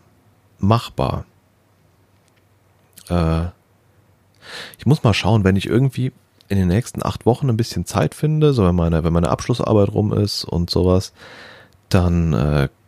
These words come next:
mich mal ein Wochenende hinstelle an den Herd und mal so ein Bier zusammenrühre. Muss ich mal beim Jonas nachfragen, ob der mir noch hier einen von seinen Gärkanistern leiht, von so einer gemeinsamen Apfelweinaktion, die wir mal gemacht haben.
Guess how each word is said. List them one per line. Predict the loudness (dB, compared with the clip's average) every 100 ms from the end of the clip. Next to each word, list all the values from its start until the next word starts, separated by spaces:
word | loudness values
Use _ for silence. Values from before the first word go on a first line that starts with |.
| -20 _
mich | -4 -2 -2 -2
mal | -2 0
ein | 0 0
Wochenende | -2 -2 -2 -2 -2
hinstelle | 0 0 0 0 2 2 0
an | 0 -2
den |
Herd | 0 0 0 -2 -10
und | -4 -4 -2 -2
mal | 0
so | 2
ein | 0
Bier | 0 -2 -2
zusammenrühre. | -2 -2 0 0 0 2 2 -2 -6 -20 _ -20 _ _ _ _ _ _ _ _ _ _ _ _ -10 -4
Muss | -2 -2
ich | -2
mal | 2 2
beim | 2 0 0 0
Jonas | 0 2 2 2
nachfragen, | 0 0 -2 0 0 0
ob | -4 -2
der | -2
mir | 2 0
noch | 0
hier | 0 0
einen | 2 0
von | -2 -2
seinen | 0 0 -2
Gärkanistern | -2 -2 0 0 0 -2 0
leiht, | 0 0 -4 -8 -20
von | -10 -2 0 0
so | -2 0
einer | 0
gemeinsamen | 2 2 2 2 0 0 -2
Apfelweinaktion, | -2 0 0 0 -4 -6 -2 0
die | 0
wir | 0
mal | 0
gemacht | 0 -2 -4 -2
haben. | -2